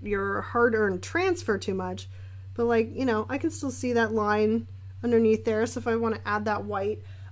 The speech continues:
Um, the other thing I do sometimes too, if I, you know, if I wanna keep it really clean, is I will, I will do this, I'll paint over areas,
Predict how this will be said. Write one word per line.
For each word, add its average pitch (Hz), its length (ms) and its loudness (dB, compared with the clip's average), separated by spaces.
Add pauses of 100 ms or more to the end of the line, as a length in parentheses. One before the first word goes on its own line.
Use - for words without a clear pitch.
Um, 247 300 2
the 269 120 -2
other 339 180 0
thing 254 360 -2
I 220 120 2
do 226 200 -4
sometimes 254 600 -4
too, 240 380 -2
if 214 140 -6
I, 208 120 -2 (320)
you 226 120 -6
know, 190 140 -4
if 190 140 -8
I 226 60 0
wanna 220 220 -2
keep 220 240 -6
it 202 200 -8 (460)
really 269 280 0
clean, 226 720 2 (1080)
is 220 600 4
I 233 160 4
will, 240 600 4
I 240 60 0
will 247 120 2
do 269 180 0
this, 247 280 4
I'll 233 120 2
paint 254 400 -6
over 220 500 4
areas, 208 640 0